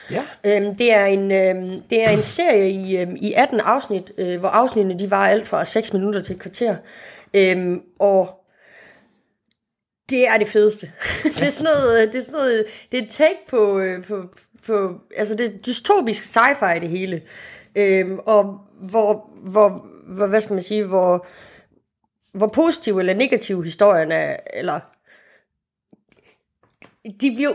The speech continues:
Speaker 2: udtryk-, altså den her dystopiske sci-, sci-fi kan blive udtrykt meget negativt, eller sådan positivt og sjovt. Øh, og det er lidt de forskellige takes, der er på det undervejs.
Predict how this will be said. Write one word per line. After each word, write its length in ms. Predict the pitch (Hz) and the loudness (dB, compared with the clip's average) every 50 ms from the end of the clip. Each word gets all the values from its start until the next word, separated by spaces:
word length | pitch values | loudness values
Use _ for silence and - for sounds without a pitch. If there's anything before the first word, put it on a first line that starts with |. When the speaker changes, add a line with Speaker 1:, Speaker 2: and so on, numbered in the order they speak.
| - | 0
Speaker 2:
udtryk-, 320 | - 381 392 392 - 302 254 | 2 2 2 2 0 -2 -2
altså 180 | 226 226 277 | 0 2 2
den 80 | 294 277 | 2 2
her 120 | 285 269 | 2 0
dystopiske 680 | - 254 240 - - 359 339 311 233 220 220 226 202 - 233 | -2 -4 -6 -2 0 0 0 0 -2 -4 -4 -6 -4 -4 -2
sci-, 360 | - 277 254 294 285 - - | 0 2 4 4 2 0 -2
sci-fi 360 | - 269 269 302 302 - 247 214 | 0 2 2 2 2 0 -2 -4
kan 140 | - 220 | -4 -8
blive 160 | 202 233 196 269 | -8 -8 -6 -6
udtrykt 340 | 294 294 - 240 202 196 214 | -6 -6 -4 -4 -4 -2 2
meget 180 | 208 202 202 | 2 2 2
negativt, 460 | 233 330 453 440 - - 392 349 - - | 2 0 0 0 0 0 -2 -2 -2 -2
eller 200 | - 226 214 214 | -2 2 2 2
sådan 220 | 214 240 247 220 208 | 2 0 -2 -4 -2
positivt 480 | - 339 392 403 392 - 320 262 220 | -2 0 0 0 -2 -4 -6 -6 -4
og 100 | - 208 | -4 -2
sjovt. 320 | - - 190 156 - - - - - - - - _ - | 0 0 0 0 -2 -10 -18 -20 -20 -20 -20 -10 _ 2
Øh, 140 | 214 208 202 - | 2 4 4 2
og 80 | 226 226 | 0 0
det 60 | 262 294 | -2 -2
er 40 | 277 269 | -2 -2
lidt 120 | 285 - - - | -4 -6 -6 -6
de 100 | - 269 | -6 -6
forskellige 380 | 254 220 - - 254 233 190 185 | -4 -4 0 0 0 0 0 -2
takes, 280 | - - 233 233 233 - | -2 0 -2 -2 -2 -2
der 100 | - 170 | 0 0
er 160 | 175 185 196 196 | 2 2 0 -2
på 140 | - - 202 | -2 -4 -4
det 420 | 185 180 165 160 156 147 135 143 - | -2 -2 -4 -4 -4 -6 -8 -10 -8
undervejs. 600 | - 180 175 175 170 170 170 180 180 - - - | -6 -6 -4 -2 -2 -2 -2 -2 -2 -4 -8 -14